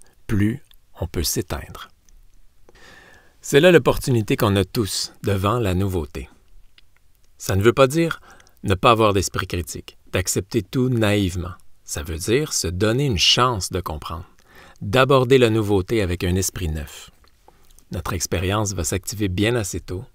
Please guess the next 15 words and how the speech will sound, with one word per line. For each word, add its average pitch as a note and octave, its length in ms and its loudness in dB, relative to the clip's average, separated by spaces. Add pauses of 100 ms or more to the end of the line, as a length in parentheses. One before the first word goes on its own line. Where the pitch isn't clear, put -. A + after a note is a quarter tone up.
(200)
c'est - 240 -4
certain. - 400 -10 (600)
En F2+ 120 -6
vieillissant F#2+ 520 2 (520)
il G2 120 -2
est G2+ 40 2
naturel A#2+ 440 2
d'accumuler F#2+ 440 0
des F#2 200 0
expériences, D#2 720 -6 (160)
des F#2 100 -2
connaissances F#2 800 0
et - 120 -6
des G2 200 2
opinions. D#2 420 -2